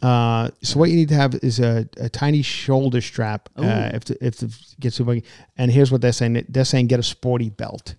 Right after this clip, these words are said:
Speaker 2: Okay.
Speaker 1: Sporty belt, wrap it around that marshmallow jacket, singe it up, give yourself a waist, and, uh, have some fun with that. And then, of course, uh,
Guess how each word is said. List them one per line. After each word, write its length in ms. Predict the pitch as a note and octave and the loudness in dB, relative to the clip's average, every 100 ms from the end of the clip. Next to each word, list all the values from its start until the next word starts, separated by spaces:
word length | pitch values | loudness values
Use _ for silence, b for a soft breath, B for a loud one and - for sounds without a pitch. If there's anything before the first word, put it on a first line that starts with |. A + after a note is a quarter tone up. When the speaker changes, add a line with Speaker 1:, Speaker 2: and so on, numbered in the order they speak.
| - - | -20 -14
Speaker 2:
Okay. 300 | D#3 D3 A2+ | -12 -10 -12
Speaker 1:
Sporty 440 | A#2+ - C3+ C3 A#2 | -10 -2 2 4 4
belt, 280 | C3 A#2+ A2+ | 4 2 0
wrap 320 | B2 B2+ A#2+ | 0 0 0
it 40 | A#2+ | -2
around 280 | A#2+ A2+ | 0 0
that 100 | A#2 | 0
marshmallow 400 | A#2 A#2 - A#2 | 0 -2 -2 -6
jacket, 320 | A2 A2+ A2 - | -2 -4 -4 -4
singe 320 | C3+ A#2+ A#2 | -2 0 0
it 80 | A2+ | -2
up, 180 | A2 | -2
give 160 | - A2+ | -2 -4
yourself 300 | A2+ A2+ - | -4 -6 -6
a 20 | |
waist, 520 | A2 A2 A2 G#2+ - - _ _ _ - | -4 -2 -2 -4 -10 -18 _ _ _ -2
and, 320 | B2 A#2 A2+ | 0 2 2
uh, 140 | A2 | 0
have 200 | G#2 A#2 | -2 -4
some 140 | - A2+ | -4 -6
fun 260 | - A#2 A2 | -2 -2 -2
with 160 | G#2+ | -2
that. 360 | A#2+ G#2+ G2+ - _ _ _ _ _ _ - | 0 0 -4 -12 _ _ _ _ _ _ 2
And 140 | A3 | 4
then, 80 | A3+ | 4
of 80 | - | 4
course, 320 | G#3 G3 - | 4 4 2
uh, 580 | F3 F3 E3 E3 D#3+ | 4 4 4 4 2